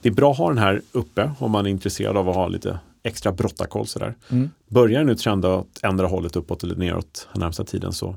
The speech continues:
Speaker 1: är den här extra bra att hålla koll på. För vid tre, där vi var tidigare, då brukar det vara en ganska bottenläge på börsen. Och det
Speaker 2: Just det.
Speaker 1: börjar tendera att gå liksom uppåt, det blir nästan självuppfyllande. Kommer vi över sex, sju här någonstans, speciellt vid sju-nivån,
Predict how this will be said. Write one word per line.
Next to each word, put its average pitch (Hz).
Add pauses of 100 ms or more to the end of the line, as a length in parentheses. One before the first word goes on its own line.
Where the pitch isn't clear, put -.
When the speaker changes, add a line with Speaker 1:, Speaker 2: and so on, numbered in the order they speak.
(180)
Speaker 1:
är 113
den 104
här 127
extra -
bra 95
att 82
hålla 92
koll 98
på. - (640)
För 101
vid 110
tre, 123
där 110
vi 101 (520)
var 107
tidigare, 98 (120)
då 110
brukar 104
det 95
vara 101
en 95
ganska 87
bottenläge 92
på 104
börsen. 95 (460)
Och 110
det -
Speaker 2:
Just 95
det. 107
Speaker 1:
börjar 107
tendera 98
att 92
gå 87
liksom 98
uppåt, 104
det 82
blir 113
nästan 117
självuppfyllande. 92 (480)
Kommer 110
vi 104
över 101
sex, -
sju 101
här 85
någonstans, 95
speciellt -
vid -
sju-nivån, 95